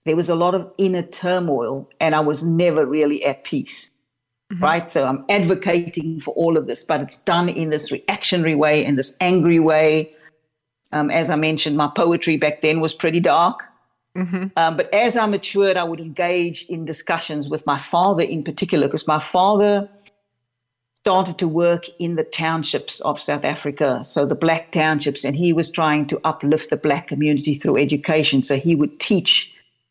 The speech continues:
Speaker 1: in these communities. And I remember my dad having these discussions with me, and he said, you know, "When you're advocating for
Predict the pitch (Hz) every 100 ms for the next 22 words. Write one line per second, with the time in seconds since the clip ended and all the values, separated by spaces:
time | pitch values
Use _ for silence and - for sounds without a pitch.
0 | _ _ 185 175 160 156 - 156 190 196
1 | 190 127 110 - - 165 165 160 156 -
2 | _ _ _ _ 180 185 208 320 269 180
3 | 170 170 165 156 160 170 160 - 151 -
4 | 175 190 151 147 151 151 139 147 147 -
5 | 208 147 135 143 147 143 - _ _ _
6 | _ _ - 156 240 269 208 208 185 -
7 | 175 165 160 -